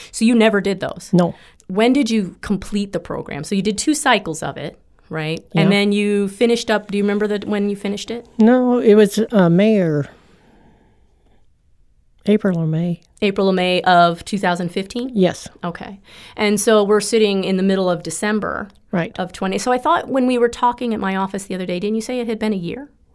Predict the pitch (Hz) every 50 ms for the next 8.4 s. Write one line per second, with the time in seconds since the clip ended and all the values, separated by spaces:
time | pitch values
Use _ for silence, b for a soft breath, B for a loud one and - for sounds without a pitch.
0 | _ _ - 214 233 - _ _ _ _ _ _ _ _ _ _ _ _ - -
1 | - 208 202 196 196 196 196 190 190 190 190 190 - b b b b b b b
2 | 226 202 214 208 208 202 190 - 208 208 208 208 - - - 185 180 175 160 156
3 | 160 - 196 175 180 185 - 208 208 202 - 226 226 190 - - - - 190 190
4 | 180 180 165 165 180 175 165 165 170 170 165 - - - 165 147 151 151 156 -
5 | - - 175 165 - 226 170 185 190 180 175 160 - 151 - - 196 180 170 165
6 | 147 143 - - - - - 185 175 180 175 - 160 - 208 196 190 190 - -
7 | 214 214 220 226 226 214 190 - 185 - - 185 185 180 196 190 185 180 - -
8 | 165 165 165 156 156 156 156 156